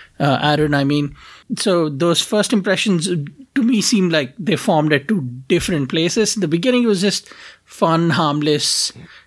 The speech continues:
you know, cutesy nineties child T V show stuff. And then when the S-, Starfleet stuff comes in, it's like, "Oh, that's where, where they're going with this guy." And that, that really has a punch to it.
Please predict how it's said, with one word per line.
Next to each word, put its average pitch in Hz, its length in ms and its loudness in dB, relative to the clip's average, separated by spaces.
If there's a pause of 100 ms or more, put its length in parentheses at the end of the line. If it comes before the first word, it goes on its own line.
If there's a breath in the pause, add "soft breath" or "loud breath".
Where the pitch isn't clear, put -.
(240 loud breath)
you 151 200 0
know, 151 220 2
cutesy 160 840 0
nineties 143 920 0
child 127 600 0 (100)
T 156 100 0
V 147 220 -2
show 110 260 0
stuff. - 480 -2
And 135 180 0
then 120 360 -2
when 123 200 0
the 123 80 -2
S-, - 180 0
Starfleet 160 760 0
stuff - 260 2
comes 127 260 -4
in, 143 80 -2
it's 123 160 -4
like, 131 180 -4
"Oh, 156 480 4 (540 loud breath)
that's 143 320 0
where, 170 160 4
where 123 140 0
they're 120 240 2
going 113 280 -2
with 110 100 -6
this 123 140 -4
guy." - 220 -2
And 120 200 -2
that, 139 220 0
that 151 260 -2
really 160 280 4
has 131 220 0
a 131 80 -2
punch 147 400 -2
to - 160 -4
it. - 140 -16